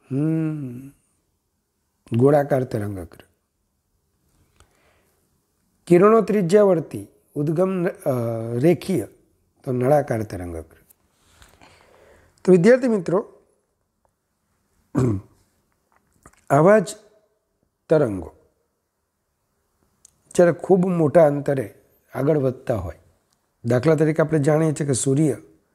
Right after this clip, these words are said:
બિંદુવત ઉદ્ગમ છે અને એમાંથી જે કિરણો આવે છે ત્રિજ્યાવર્તી દિશામાં જાય છે.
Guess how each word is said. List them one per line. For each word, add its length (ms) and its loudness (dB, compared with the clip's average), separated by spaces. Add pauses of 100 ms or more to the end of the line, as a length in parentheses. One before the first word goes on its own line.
(1160)
બિંદુવત 500 4
ઉદ્ગમ 420 -8
છે 180 -20 (2000)
અને 180 4
એમાંથી 380 2
જે 380 0 (560)
કિરણો 320 2
આવે 280 4
છે 160 -4
ત્રિજ્યાવર્તી 760 -2
દિશામાં 540 -8
જાય 120 -16
છે. 320 -20